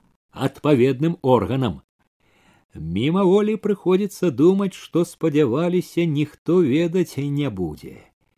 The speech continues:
І не ведаў бы ніхто ў раёне, каб не прыехаў, не раскапаў сам. І сакратар ячэйкі,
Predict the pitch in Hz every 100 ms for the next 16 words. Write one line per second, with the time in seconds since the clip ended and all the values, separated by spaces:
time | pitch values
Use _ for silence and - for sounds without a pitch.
0 | _ _ _ _ - 85 143 208 220 220
1 | 165 175 175 180 180 156 175 170 - _
2 | 160 160 160 151 165 165 160 - 156 117
3 | 117 151 123 143 120 147 - 113 98 -
4 | _ _ 82 90 117 143 - - 151 -
5 | 123 131 113 - _ - - 113 117 113
6 | - _ _ _ _ _ _ _ _ _
7 | _ - 127 160 - 180 175 170 - 170
8 | 185 190 - 165 156 170 - -